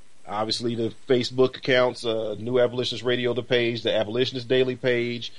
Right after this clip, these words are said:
The Move to Abolish Twenty-first Century Slavery is a group where almost fifteen hundred members, an action group, not just an information sharing, but a call to action group. We can put out calls to action for various individuals who are incarcerated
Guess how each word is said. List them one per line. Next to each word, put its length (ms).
The 180
Move 300
to 100
Abolish 340
Twenty-first 560
Century 320
Slavery 520
is 80
a 40
group 380
where 460
almost 800
fifteen 380
hundred 260
members, 500
an 180
action 460
group, 340
not 240
just 220
an 100
information 540
sharing, 400
but 140
a 60
call 280
to 200
action 360
group. 240
We 80
can 120
put 180
out 160
calls 320
to 140
action 320
for 120
various 420
individuals 540
who 240
are 180
incarcerated 800